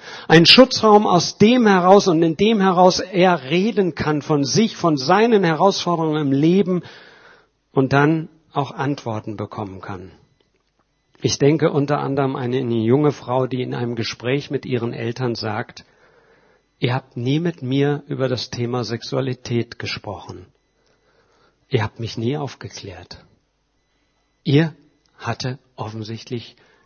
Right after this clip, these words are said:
dieser Schutzraum gefehlt. Und vielleicht helfen uns dann solche Schutzräume auch, über das zu reden,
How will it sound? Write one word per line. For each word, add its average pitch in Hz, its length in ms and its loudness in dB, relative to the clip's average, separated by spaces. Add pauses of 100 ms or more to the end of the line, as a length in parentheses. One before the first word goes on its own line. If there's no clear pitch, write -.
(120)
dieser 120 320 -6
Schutzraum 101 640 -8
gefehlt. 104 600 -14 (3000)
Und 123 480 0 (400)
vielleicht 143 500 0
helfen 160 600 -2 (320)
uns 143 340 -2
dann 131 180 0
solche 139 380 0
Schutzräume 123 760 -4
auch, 120 340 -4
über 123 180 -4
das 131 300 -4
zu 127 100 -6
reden, 123 560 -6